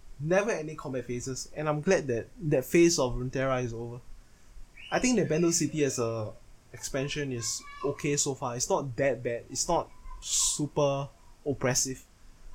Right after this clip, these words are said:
If it's that oppressive, right, then why is everyone adding Bando City to their archetypes?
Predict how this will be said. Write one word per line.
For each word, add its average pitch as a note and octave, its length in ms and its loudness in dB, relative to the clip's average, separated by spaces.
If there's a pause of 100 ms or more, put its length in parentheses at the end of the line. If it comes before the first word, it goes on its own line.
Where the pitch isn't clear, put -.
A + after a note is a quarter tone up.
(1160)
If G#3 220 2
it's G3 160 0
that A3+ 180 6
oppressive, C3+ 580 0
right, G#2 200 -4 (160)
then D#3 480 2 (880)
why F3+ 180 4
is F#3+ 140 0
everyone C#3+ 380 4
adding C3 260 2
Bando B2 220 0
City B2+ 300 -4
to A#2+ 80 -8
their G#2+ 120 -4
archetypes? - 560 -12